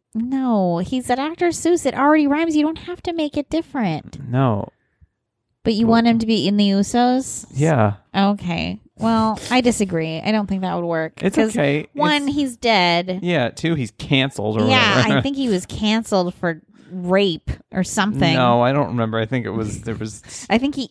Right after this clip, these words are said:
Speaker 1: ate children or
Speaker 2: Yeah.
Speaker 1: something. Slurped their blood up like soup,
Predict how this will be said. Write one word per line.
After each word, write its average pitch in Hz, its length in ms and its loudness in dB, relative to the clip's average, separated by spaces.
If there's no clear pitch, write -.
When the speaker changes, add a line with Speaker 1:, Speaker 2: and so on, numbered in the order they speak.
Speaker 1:
ate 214 240 0
children 202 580 2
or 135 100 2
Speaker 2:
Yeah. 123 300 4
Speaker 1:
something. 160 440 -4
Slurped 226 560 0
their 190 140 4
blood 190 340 2
up 185 180 2
like 160 200 -2
soup, - 600 -2